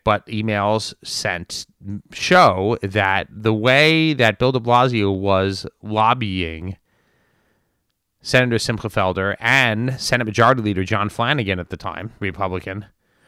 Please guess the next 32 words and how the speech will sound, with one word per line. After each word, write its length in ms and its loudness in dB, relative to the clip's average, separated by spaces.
was 760 2
through 760 0
David 260 -2
Zwiebel 480 -2
of 80 -4
Aguda 380 -6
and 100 -6
Leon 260 -4
Goldenberg. 520 -4
And 180 -6
that 140 -2
was 200 -4
his 180 -6
way 380 -2
of 140 -10
doing 200 -2
that, 160 -6
despite 440 0
all 320 2
the 100 -2
paid 580 -4
apparatus 680 -2
that 160 -6
he 220 -8
had 440 -2
in 360 -2
City 300 -4
Hall 460 2
in 180 -4
order 180 0
to 120 -14
con-, 220 -10